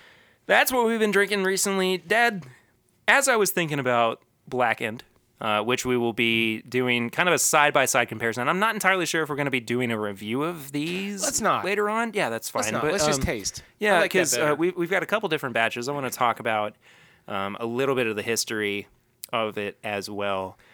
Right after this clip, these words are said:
Speaker 2: Well, first off, let me, can I
Speaker 1: Yeah, go for it.
Speaker 2: jump in here? <clears throat> We recorded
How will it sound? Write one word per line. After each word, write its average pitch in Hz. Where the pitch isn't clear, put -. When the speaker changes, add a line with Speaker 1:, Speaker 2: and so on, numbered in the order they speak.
Speaker 2:
Well, 165
first 233
off, 123
let 180
me, 139
can 131
I 139
Speaker 1:
Yeah, 440
go 381
for 170
it. 110
Speaker 2:
jump 135
in 135
here? 131
<clears throat> -
We 208
recorded 143